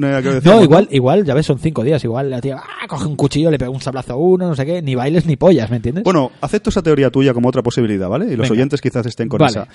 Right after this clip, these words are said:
Speaker 1: Como que todo lo que pasa, pasa en realidad en el burdel, eh, paralelamente a todo lo que está pasando con ella.
Speaker 2: No en el
Speaker 1: Eh,
Speaker 2: burdel, sino
Speaker 1: o sea,
Speaker 2: el, el
Speaker 1: perdón,
Speaker 2: burdel,
Speaker 1: perdón,
Speaker 2: exacto,
Speaker 1: en el,
Speaker 2: en el
Speaker 1: en el hospital,
Speaker 2: hospital.
Speaker 1: disculpa. Eh, si esa teoría es así, ¿el final de Sweet Pea es verdad o no?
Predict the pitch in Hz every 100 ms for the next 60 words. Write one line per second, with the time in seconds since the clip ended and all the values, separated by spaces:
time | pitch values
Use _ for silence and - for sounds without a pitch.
0 | - _ 139 135 131 131 190 190 165 196
1 | 226 - 160 160 135 135 127 127 123 123
2 | 123 170 190 196 190 123 117 110 113 117
3 | 135 131 160 151 127 135 123 117 - 113
4 | 120 110 104 98 98 95 - _ - 180
5 | 170 147 123 110 110 127 113 135 123 -
6 | 139 139 135 202 107 117 117 107 135 110
7 | 113 107 110 110 110 107 127 107 104 -
8 | 110 95 - _ _ - 127 123 131 _
9 | _ - - 180 196 170 165 147 214 226
10 | 147 139 135 151 220 175 139 139 139 139
11 | 123 135 147 - 156 135 123 123 220 127
12 | 107 -